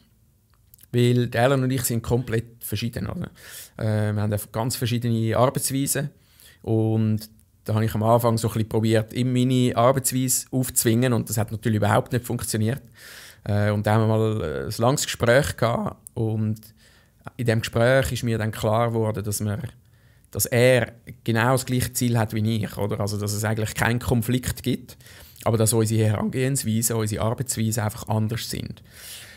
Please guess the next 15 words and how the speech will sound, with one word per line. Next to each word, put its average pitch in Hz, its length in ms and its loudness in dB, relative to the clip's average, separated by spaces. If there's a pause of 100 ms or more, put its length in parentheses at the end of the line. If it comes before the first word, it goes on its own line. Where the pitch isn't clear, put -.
(100)
Und 107 540 0 (340)
das 120 200 2
hat 139 160 0
uns 113 160 4
beiden 123 400 2
mega 123 200 0
geholfen, 127 500 0
wo 104 100 0
wir 104 80 0
dann 107 120 2
realisiert 110 640 2
haben, 107 140 0
hey, 110 160 2
dass 104 160 -2
wir, 104 180 -2